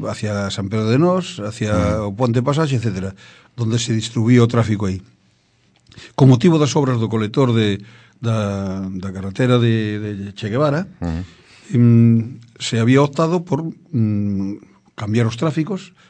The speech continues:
Speaker 1: se acumulaba todo o tráfico na, na Nacional Sexta, e, por tanto, había que tomar algunha resolución, eh, eh, para que o tráfico fora áxil. De feito, foi áxil, a pesar de, de esa obra que, de, que levou tanto tempo facéndose,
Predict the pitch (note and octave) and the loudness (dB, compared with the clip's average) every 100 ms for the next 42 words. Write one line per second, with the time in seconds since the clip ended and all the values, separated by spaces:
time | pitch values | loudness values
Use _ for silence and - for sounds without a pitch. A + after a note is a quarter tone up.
0 | _ - A#2 A#2 B2 A#2+ A2+ B2 A2 B2 | _ -6 -2 4 4 6 4 0 0 0
1 | A2+ A2 G2+ G2+ F#2+ F#2+ - - _ A2 | -2 -2 -2 -4 -4 -8 -16 -20 _ -6
2 | A2 A2+ C#3 C#3+ D#3 B2+ E3+ E3 A2+ A2+ | -2 2 2 2 0 0 -2 -2 -4 -2
3 | B2 B2 A#2+ A2+ G#2+ A2 A#2 A2+ A#2 A#2 | 0 0 0 0 -2 0 0 2 0 0
4 | A#2+ C3+ C#3 D3+ E3+ - - - _ - | -2 0 0 0 -4 -12 -20 -20 _ -2
5 | C3+ E3 D#3 B2 A#2 A2+ A2 G#2+ A#2+ A2+ | 2 2 2 2 4 2 -2 -2 -2 -2
6 | G#2 - A#2 C3 B2+ A#2 A#2+ A2+ C#3 - | -4 -4 -2 2 2 0 0 2 2 0
7 | G#2 D#2+ - _ _ G#2+ - B2 A#2 - | -6 -8 -18 _ _ -10 -2 -2 -2 -4
8 | G#2+ D#3+ C#3+ D3+ A#2+ G#2+ A#2+ G#2+ G#2 G2+ | 2 2 2 -2 -2 -6 -8 -6 -8 -10
9 | - _ - G#2 A2 G#2+ G#2 G2+ G2 F2+ | -18 _ -14 -8 -4 -2 -2 -2 -4 -4
10 | G2+ G2 G2 F#2 G2 G2 A2 G#2+ A2 A#2+ | -8 -6 -8 -6 -8 -6 -6 -4 -2 -2
11 | C3 D3 D#3 D#3 | 0 0 0 -2